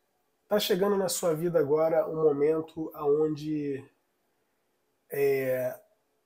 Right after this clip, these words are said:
a sua confusão mental, as suas indecisões vão passar. Você vai reiniciar uma nova etapa na sua vida, tá?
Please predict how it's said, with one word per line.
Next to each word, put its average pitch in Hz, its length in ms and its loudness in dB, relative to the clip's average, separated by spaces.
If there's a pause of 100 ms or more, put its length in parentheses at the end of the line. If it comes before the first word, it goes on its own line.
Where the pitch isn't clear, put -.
(160)
a 151 100 -10
sua 208 240 -2
confusão 175 540 0
mental, 151 420 -2
as 139 80 -6
suas 156 200 -2
indecisões 151 1040 -6
vão 143 200 -6
passar. - 540 -6 (1500)
Você 147 260 -2
vai 165 120 -2
reiniciar 165 720 2
uma 160 220 -2
nova 180 300 0
etapa 160 360 -2
na 151 100 -4
sua 143 240 -4
vida, 139 460 -10 (220)
tá? - 180 -16